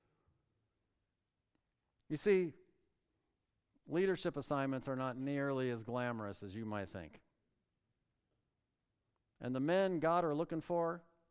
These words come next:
well, generally, those are guys who don't want it.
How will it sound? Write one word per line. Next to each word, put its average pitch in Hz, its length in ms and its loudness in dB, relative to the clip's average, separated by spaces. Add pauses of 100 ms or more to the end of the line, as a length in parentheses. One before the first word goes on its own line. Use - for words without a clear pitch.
(560)
well, 123 320 -2 (1200)
generally, 147 760 -2 (840)
those 147 180 -4
are 143 60 -2
guys 139 320 0
who 127 100 -6 (140)
don't 131 260 -4
want 107 300 -6
it. - 80 -14